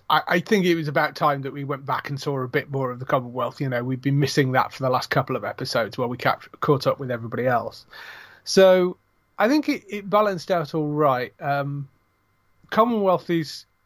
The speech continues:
the thing that interests me more than anything else, I think, at the moment. Uh, you know, the other areas are a bit kind of mopey of sort of, you know, you got some good set pieces in the Alexandria stuff with the zombies breaking in and things,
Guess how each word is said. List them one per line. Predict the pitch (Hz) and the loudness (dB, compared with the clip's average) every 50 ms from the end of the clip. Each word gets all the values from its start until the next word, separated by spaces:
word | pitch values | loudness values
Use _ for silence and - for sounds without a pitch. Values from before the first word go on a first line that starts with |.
| _ _ _ _ - | _ _ _ _ -16
the | 160 143 151 | -14 -14 -14
thing | 135 - 185 165 156 147 143 135 | -4 -2 -2 0 0 -2 -4 -2
that | 139 151 - - 165 | -2 -2 -2 -2 -4
interests | 151 139 - 147 131 - - 156 | -4 0 0 -2 -2 0 -2 -4
me | 147 139 | -4 -2
more | 127 139 139 131 | -2 -4 -4 -2
than | 127 135 | -2 -2
anything | 131 131 127 - 135 135 | -4 -2 -4 -2 2 2
else, | 131 131 131 131 - - - | 2 2 2 -2 -6 -8 -6
I | 143 135 | -6 -4
think, | 117 143 135 - | -4 -4 -4 -4
at | 147 - 156 | -6 -8 -8
the | 147 | -2
moment. | 131 135 131 131 131 139 135 135 - - - - - - - - - - _ - | 0 0 0 0 -2 -4 -6 -6 -8 -12 -16 -20 -20 -20 -20 -20 -20 -18 _ -4
Uh, | 135 131 135 135 135 135 135 135 131 - _ _ _ - | 0 0 2 2 4 2 2 0 -2 -6 _ _ _ -12
you | 160 135 135 147 143 | -6 0 2 4 4
know, | 131 120 120 123 120 | 4 2 -2 -4 -2
the | - 147 160 | 2 4 4
other | 151 143 139 135 | 6 6 4 4
areas | 135 135 139 139 135 135 135 135 - 156 | 4 4 4 2 2 0 -2 0 2 4
are | 151 143 135 131 | 4 4 4 2
a | 131 123 | 0 2
bit | - 151 - - - | 2 0 0 0 -2
kind | - 143 135 131 127 | -2 -2 -2 0 -2
of | 131 120 | -6 -6
mopey | 131 135 135 131 135 135 - - 131 123 123 127 123 | -4 -2 -2 -2 -2 -2 -4 -4 -4 -4 -4 -4 -6
of | 127 123 127 _ _ _ _ _ _ - 156 | -6 -8 -10 _ _ _ _ _ _ -14 -10
sort | - - - - - | -4 -2 -2 -2 -2
of, | 131 127 123 - - | -4 -6 -6 -10 -10
you | 143 135 131 117 | -8 -6 -6 -4
know, | 110 113 | -4 -6
you | 117 120 120 123 131 156 160 | -6 -6 -8 -6 -2 -2 0
got | 156 196 - - | 0 -2 -2 0
some | - 151 143 | 0 0 2
good | 139 151 123 - | 2 2 0 2
set | - 143 - - | 0 0 0 0
pieces | - - 127 117 - - 113 - | -4 -6 -6 -6 -8 -12 -12 -10
in | 123 117 107 | -10 -10 -8
the | 90 98 | -6 -6
Alexandria | 110 120 127 127 117 123 117 117 117 113 104 110 | -4 -4 -4 -4 -2 -4 -4 -4 -6 -8 -8 -8
stuff | - - 143 120 - - | -6 -6 -6 -6 -6 -6
with | 123 113 - | -10 -8 -8
the | 123 120 | -8 -6
zombies | 110 127 120 117 117 120 113 - | -4 -2 -4 -2 -2 -4 -6 -4
breaking | - - 104 98 - - 117 117 | 0 0 0 0 0 -4 -6 -6
in | 110 104 95 | -6 -6 -6
and | 98 110 - | -8 -10 -6
things, | - 98 76 - - - | -6 -6 -6 -6 -10 -16